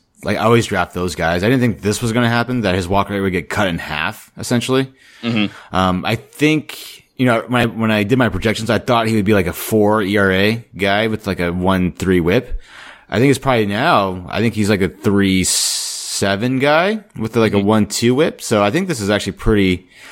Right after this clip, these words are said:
Speaker 1: now, if you, I'm not buying him at, at his current rate stats, but I think he's pretty good. I mean, I, I'd rather have him over, uh, would you rather have, have, uh, Nick Pivetta or, uh, Mike Clevinger?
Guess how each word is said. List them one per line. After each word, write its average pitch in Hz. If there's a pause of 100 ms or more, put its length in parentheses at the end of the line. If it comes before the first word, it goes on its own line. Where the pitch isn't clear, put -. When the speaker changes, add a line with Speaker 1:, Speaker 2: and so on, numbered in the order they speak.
(220)
Speaker 1:
now, 117
if 123
you, 147
I'm -
not 175
buying 139
him 123
at, 104
at 98
his 113
current 95
rate 95
stats, 139
but -
I 90
think 151
he's 98 (680)
pretty 123
good. 98
I 90
mean, 101
I, 101
I'd 107
rather 120
have 113
him 117
over, 98 (1500)
uh, 57 (960)
would 147
you 160
rather 147
have, 180
have, 120
uh, 98 (100)
Nick 156
Pivetta 151
or, 113
uh, 101
Mike 113
Clevinger? 110